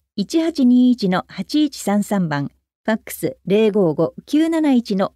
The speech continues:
五八一五番です。応募方法です。クイズの答え、郵便番号、住所、氏名、年齢、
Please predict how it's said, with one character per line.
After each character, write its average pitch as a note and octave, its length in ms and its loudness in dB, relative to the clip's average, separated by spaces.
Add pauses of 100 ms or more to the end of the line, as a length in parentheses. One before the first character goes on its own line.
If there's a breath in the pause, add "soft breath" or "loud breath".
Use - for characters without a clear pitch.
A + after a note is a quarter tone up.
五 G3+ 220 0
八 G3 260 -2
一 E3+ 160 -2
五 F#3 160 2
番 D3+ 180 -4
で F#3 120 -2
す。 - 120 -10 (1000)
応 C4+ 120 2
募 D4+ 140 0
方 D4 180 2
法 A#3+ 200 2
で G3 120 0
す。 - 140 -12 (640)
ク F4+ 160 2
イ F4+ 80 2
ズ D4 100 2
の G#3 160 4
答 G#3 340 -2
え、 - 140 -4 (580)
郵 C4 200 2
便 C4 180 4
番 A3+ 220 2
号、 C#3+ 280 -2 (100)
住 A#3+ 260 2
所、 D#3 260 -6
氏 B3 220 0
名、 E3 320 0 (100)
年 A3 300 4
齢、 E3+ 320 2